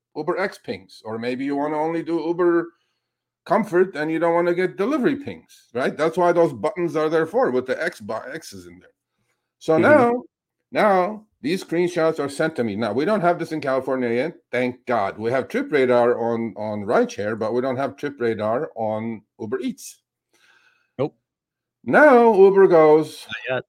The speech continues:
Speaker 1: while you're driving, they're pinging you with Uber Eats orders, although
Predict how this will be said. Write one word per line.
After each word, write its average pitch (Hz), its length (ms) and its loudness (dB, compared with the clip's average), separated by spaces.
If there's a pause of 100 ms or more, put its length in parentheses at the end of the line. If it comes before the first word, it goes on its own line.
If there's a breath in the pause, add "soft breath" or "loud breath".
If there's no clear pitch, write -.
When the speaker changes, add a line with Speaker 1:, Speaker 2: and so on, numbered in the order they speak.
Speaker 1:
while 156 520 2
you're 170 140 4
driving, 139 680 -2
they're 123 160 -2
pinging 165 440 -2
you 113 500 -6 (540)
with 151 480 -4
Uber 160 340 0
Eats 208 240 -8
orders, 131 500 -4 (120)
although 208 840 4